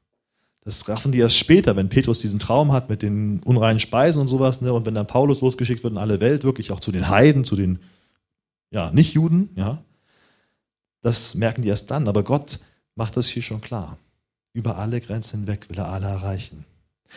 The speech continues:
Wenn beim Turmbau zu Babel durch die Sprachverwirrung die Gemeinschaft aller Menschen zerbrochen ist, dann will Gott mit Pfingsten zeigen, dass er alle Menschen in Christus wieder vereinen will,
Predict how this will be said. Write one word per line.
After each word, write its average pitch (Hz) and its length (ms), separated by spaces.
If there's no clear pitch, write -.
Wenn 110 120
beim 123 200
Turmbau 160 260
zu 135 220
Babel 180 540
durch 120 220
die 120 140
Sprachverwirrung 180 1200
die 123 100
Gemeinschaft 127 560
aller 120 240
Menschen 123 340
zerbrochen 117 580
ist, 160 520
dann 110 240
will 113 140
Gott - 580
mit 107 140
Pfingsten 139 480
zeigen, 120 460
dass - 460
er 113 440
alle 120 240
Menschen 110 680
in 101 140
Christus - 460
wieder 101 180
vereinen 107 500
will, 78 280